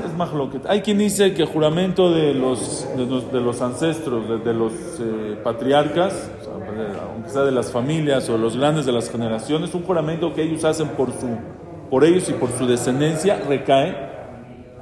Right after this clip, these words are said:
y está obligada la descendencia a cumplir ese juramento. Y hay quien dice que no, tú puedes jurar por ti, pero no puedes obligar, tu juramento no va a obligar a tu descendencia. Entonces el Knesset Agdolá pregunta,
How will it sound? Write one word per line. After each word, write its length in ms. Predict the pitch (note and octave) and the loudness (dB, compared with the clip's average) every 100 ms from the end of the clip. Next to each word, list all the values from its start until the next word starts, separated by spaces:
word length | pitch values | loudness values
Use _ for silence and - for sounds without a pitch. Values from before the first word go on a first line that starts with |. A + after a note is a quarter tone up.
| - | -4
y 100 | D3 | 2
está 300 | C3+ - E3+ | 2 6 6
obligada 640 | F#3 E3 D#3 D3+ E3 E3+ | 6 6 2 4 4 4
la 120 | D3+ C3+ | 4 2
descendencia 580 | B2+ C3+ C3+ D3+ C#3+ | 0 -4 -4 -4 -2
a 40 | B2+ | -2
cumplir 480 | B2+ B2 B2 C#3 A#2 - - - - | -2 -6 -4 -4 -4 -8 -14 -14 -2
ese 280 | B2+ C3 B2 | 0 0 0
juramento. 520 | A#2+ A2 A2+ F#3 C4+ | 0 0 0 0 4
Y 40 | |
hay 100 | A#3+ | 4
quien 140 | A#3+ A#3+ | 4 0
dice 200 | A#3 A3 | 0 0
que 120 | G#3+ | 0
no, 100 | F#3+ - | -2 -4
tú 100 | G3+ | 0
puedes 200 | G3+ F#3+ | 2 2
jurar 280 | D3+ D#3 D3+ | 4 4 4
por 180 | C3 A#2 | 2 0
ti, 160 | F3+ | -4
pero 140 | F3 C#3+ | -2 -2
no 140 | F3 | 0
puedes 180 | G3 F3 | 2 4
obligar, 800 | D#3+ E3 F3 G#3 G3+ - - - - | 2 2 4 4 2 -6 -10 -10 -8
tu 60 | |
juramento 480 | C3+ D3 D3 F#3 G3 | 0 4 4 4 4
no 220 | F3+ F#3+ F#3+ | 4 6 8
va 60 | |
a 20 | |
obligar 840 | F#3 F3 F3 F#3 F3 - - - - | 6 4 2 4 2 0 -10 -14 -4
a 160 | C3 C#3 | -2 0
tu 100 | A#2+ | 2
descendencia. 540 | A#2+ A#2 G#2 G2 - - | 0 0 -4 -4 -6 -8
Entonces 240 | D#3 D3+ | -6 -2
el 80 | D#3+ | -2
Knesset 300 | F3+ G#3+ A3 | 0 -2 0
Agdolá 400 | F3+ D#3 E3+ F3+ | 2 2 2 2
pregunta, 520 | D#3+ D#3 F#3 B2 A2+ | 2 2 0 -2 -2